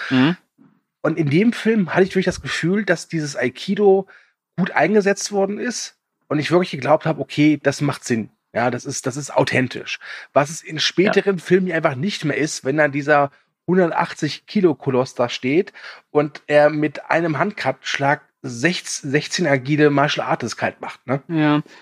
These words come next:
Speaker 1: man muss halt auch dazu sagen, dass ich, äh, dass Deadly Revenge noch so ein, äh, Actionfilm von Seagal ist, wo, äh, wenigstens so ein bisschen Wucht und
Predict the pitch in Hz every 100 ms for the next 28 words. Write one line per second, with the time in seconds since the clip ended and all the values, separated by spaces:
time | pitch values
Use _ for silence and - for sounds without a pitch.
0 | _ - 156 170 180 156 165 165 - 160
1 | 160 160 156 151 160 - - 143 147 147
2 | - 147 160 147 143 151 - 160 147 156
3 | 147 147 147 139 131 135 - - 160 143
4 | 156 151 147 147 143 139 135 - 143 143
5 | 147 147 - - - 147 131 147 143 156
6 | 156 165 151 160 156 160 - 165 156 143
7 | 151 147 180 123 - - 156 156 147